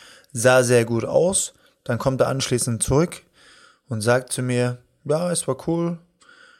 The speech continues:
Und dann sage ich, "Okay, wieso hast du nicht weitergeredet?" "Ja, ähm, ich weiß es nicht." Sag ich, "Okay, gut. Hast du die Telefonnummer genommen?"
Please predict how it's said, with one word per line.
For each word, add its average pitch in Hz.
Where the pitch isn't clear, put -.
Und 120
dann 117
sage 120
ich, 117
"Okay, 160
wieso 117
hast 123
du 127
nicht 113
weitergeredet?" 160
"Ja, 123
ähm, 120
ich 107
weiß 123
es 104
nicht." 101
Sag 113
ich, 110
"Okay, 135
gut. 151
Hast 123
du 127
die 113
Telefonnummer 165
genommen?" 180